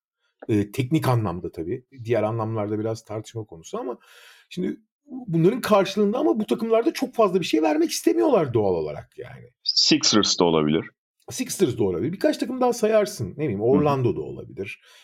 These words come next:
Speaker 1: Hani kısa ve şutör sorunu olan her takım he-, hemen hemen olur aslında yani. Ama
Speaker 2: Hı hı.
Speaker 1: bazıları işte, e, yani kısa vadeli hedefleri olması lazım her şeyden önce. Yani çok uzun vadeli hedefler için, e, iyi bir fikir değil bu kadar yüksek kontratın altına girmek.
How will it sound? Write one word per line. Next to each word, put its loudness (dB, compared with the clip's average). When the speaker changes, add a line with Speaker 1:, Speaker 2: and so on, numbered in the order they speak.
Speaker 1:
Hani -2
kısa 0
ve 0
şutör 0
sorunu 0
olan 0
her 0
takım -6
he-, -6
hemen -4
hemen -2
olur 2
aslında -2
yani. -8
Ama 6
Speaker 2:
Hı 6
hı. 2
Speaker 1:
bazıları 4
işte, -2
e, 2
yani 0
kısa 2
vadeli 2
hedefleri -2
olması -8
lazım -12
her -14
şeyden -12
önce. -10
Yani -6
çok -12
uzun -4
vadeli 0
hedefler -4
için, -12
e, -16
iyi -2
bir -6
fikir -8
değil -6
bu -16
kadar -4
yüksek -10
kontratın -10
altına -16
girmek. -12